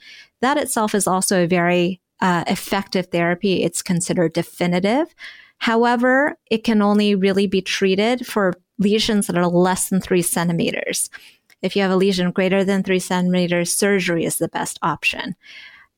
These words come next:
If you have multiple lesions, uh, basically multiple small lesions, too many to be individually treated with what we call stereotactic radiosurgery or Gamma knife,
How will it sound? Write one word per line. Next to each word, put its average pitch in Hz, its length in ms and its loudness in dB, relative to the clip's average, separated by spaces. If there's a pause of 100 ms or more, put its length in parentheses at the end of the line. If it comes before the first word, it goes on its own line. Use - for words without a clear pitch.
If 233 240 -2
you 285 140 0
have 240 360 0
multiple 202 540 2
lesions, 165 800 0
uh, 175 320 0
basically 202 640 0
multiple 185 480 2
small 180 480 2
lesions, 180 600 0 (720)
too 247 200 2
many 202 340 2 (460)
to 220 140 2
be 196 200 0
individually 190 880 2
treated 190 560 0
with 180 360 -2 (340)
what 170 200 0
we 170 100 2
call 180 220 -2
stereotactic 175 760 -2 (120)
radiosurgery 226 720 0
or 175 140 -2
Gamma 175 320 -2
knife, 196 400 2